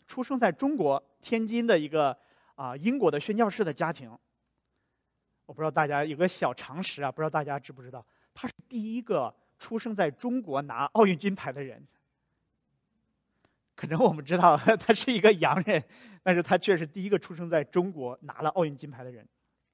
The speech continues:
那在巴黎举行的这个，呃，就是一九二四年在巴黎举行的这个夏季奥林匹克运动会啊，当时他的这个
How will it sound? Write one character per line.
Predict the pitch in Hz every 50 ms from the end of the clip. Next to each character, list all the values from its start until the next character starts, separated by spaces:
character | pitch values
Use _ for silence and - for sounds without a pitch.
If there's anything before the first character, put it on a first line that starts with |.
| _ _ _ _ _ _ _ _ _ _ _ _ _ _ _ _ _ _ _
那 | - 240 233
在 | - - 254 233 214
巴 | - 254 226 247 247
黎 | 220 190 185 190
举 | - - 190 190 175
行 | - - 147 151
的 | 165 185 175
这 | 160 - 180
个， | 165 151 147 139 143 156 - _ _ _ _
呃， | - 170 151 143 131 131 - _ _ _ -
就 | 208 208
是 | 220
一 | 247 254 254
九 | - 190 151
二 | 156 220 202
四 | 190 - 247
年 | 208 170 143 135
在 | 143 - 160
巴 | 143 185 190 202
黎 | 180 180
举 | - - 147
行 | - 143 143
的 | 160 160
这 | 156 190
个 | 160 156 147 151
夏 | - - - 254 208
季 | 170 165 180 156
奥 | 143 165 180
林 | 175 170
匹 | 160 - 156
克 | 139 156 160
运 | 180 190 170
动 | 180 175 160
会 | 190 185 160
啊， | 143 123 113 - _ _ _ _ _ _ _ _ _ _
当 | - 254 277 269
时 | - - 180
他 | 175 - 208 196
的 | 185 185
这 | 180 185
个 | 160 160 147 135 123